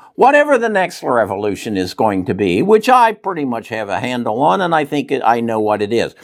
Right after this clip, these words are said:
But we'll talk about that in another video. So, what is, if we have liquidity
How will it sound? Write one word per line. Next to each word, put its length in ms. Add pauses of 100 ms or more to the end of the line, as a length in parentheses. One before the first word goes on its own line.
(240)
But 140
we'll 180
talk 280
about 280
that 240
in 80
another 400
video. 460 (240)
So, 440 (380)
what 540
is, 320
if 240
we 240
have 420
liquidity 1040